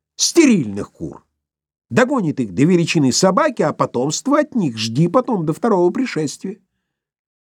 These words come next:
«Нельзя поручиться», согласился Иванов. «И какая развязность!» — расстраивал сам себя Персиков. «Бойкость какая-то!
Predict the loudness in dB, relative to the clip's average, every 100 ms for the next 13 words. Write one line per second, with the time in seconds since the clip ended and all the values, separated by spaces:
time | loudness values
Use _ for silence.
0 | _ _ _ _ -14 -12 -10 -10 -12 -10
1 | -4 0 0 0 -2 -2 -4 -6 -2 -4
2 | -4 -6 -6 -6 -6 -8 -12 _ _ _
3 | _ _ _ _ _ -14 -8 0 2 2
4 | 0 -2 -8 0 2 2 -2 -4 -4 -4
5 | -4 -4 -2 0 0 0 -2 -2 -2 -2
6 | -2 0 0 -2 -6 -8 -8 -12 -16 -4
7 | 2 4 4 0 -4 0 -2 0 -2 -4
8 | -10